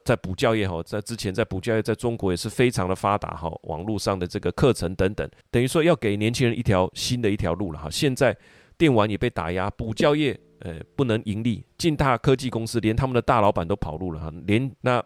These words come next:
人最终是受到梦想的所驱动，忍受这一切，最终是希望能够得到一些东西，不管你说是荣华富贵啦、功成名就啦哈。但是如果道路的最终的终点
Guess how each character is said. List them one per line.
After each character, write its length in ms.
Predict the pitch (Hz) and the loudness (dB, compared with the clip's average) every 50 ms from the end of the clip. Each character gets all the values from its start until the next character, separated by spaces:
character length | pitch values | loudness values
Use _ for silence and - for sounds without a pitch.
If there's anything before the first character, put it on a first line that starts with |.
| _ _ | _ _
人 280 | _ 113 117 123 131 139 | _ 2 2 2 2 0
最 180 | 143 - 160 135 | 0 0 2 2
终 160 | - 139 139 | 2 0 0
是 100 | 127 151 | -2 -4
受 180 | 131 - 139 | 0 2 4
到 120 | 123 135 123 | 4 4 4
梦 200 | 127 139 131 113 | 4 4 2 2
想 160 | - - 87 | 0 -2 -2
的 80 | 87 87 | -2 -4
所 240 | - 92 82 80 - | -4 -4 -6 -6 -6
驱 240 | - - - 117 113 | -8 -4 -4 -2 0
动， 200 | - 110 92 85 - _ _ _ _ _ _ _ _ | 0 0 0 0 -6 _ _ _ _ _ _ _ _
忍 160 | 113 120 120 | 2 2 4
受 180 | - - 190 160 | 4 4 4 4
这 160 | - - 160 | 4 2 2
一 80 | 135 139 | 2 0
切， 260 | 131 - - 143 - - _ _ _ _ | 2 2 4 4 2 2 _ _ _ _
最 160 | - - 160 | 4 6 6
终 240 | 135 - 143 131 131 | 6 6 2 0 0
是 100 | 123 139 | 0 -2
希 220 | 123 - - 113 123 | -4 -2 -2 0 0
望 120 | 117 110 | 0 -2
能 80 | 98 98 | -4 -4
够 120 | 101 113 104 | -4 -6 -4
得 220 | - - 90 90 | -2 -2 -2 0
到 220 | 95 - 98 95 90 | 2 2 2 2 0
一 20 | |
些 160 | 95 - 87 | -2 -6 -8
东 220 | 82 - 87 85 82 | -8 -8 -8 -10 -10
西， 160 | - - 82 | -12 -14 -8
不 140 | - - - | -6 -4 0
管 140 | - 104 | 0 0
你 100 | 90 90 | 0 0
说 120 | 82 - 117 | -2 -4 -4
是 160 | 98 104 101 | -4 -4 -2
荣 180 | 92 101 104 110 | -2 -2 -2 0
华 180 | 113 104 98 | 0 0 0
富 180 | 95 - 123 107 | 0 -2 -8 -6
贵 240 | - 120 113 101 87 | 0 2 2 2 4
啦、 160 | 87 85 90 | 2 0 0
功 220 | - - 123 120 | -2 -2 -4 -2
成 140 | 110 - 117 | 0 -2 -2
名 220 | 95 92 87 92 | -2 -2 -6 -6
就 220 | 98 - 113 92 82 | -2 0 0 0 0
啦 80 | 76 | -2
哈。 160 | 82 82 76 - - - - - - - - | -6 -10 -12 -14 -16 -20 -20 -20 -20 -10 0
但 120 | - 165 151 | 0 0 0
是 120 | 139 147 | 0 -2
如 120 | 127 147 | -6 -4
果 120 | 156 123 123 - _ | 0 0 0 0 _
道 200 | - 180 170 151 | 6 6 6 6
路 160 | 147 170 165 | 6 4 2
的 100 | 135 127 | 2 2
最 240 | 120 - - 170 143 | 0 2 2 2 4
终 180 | - 147 147 139 | 4 2 0 -2
的 60 | 120 | -2
终 240 | - - 143 139 139 | 0 2 2 2 2
点 180 | - 90 71 | -2 -6 -6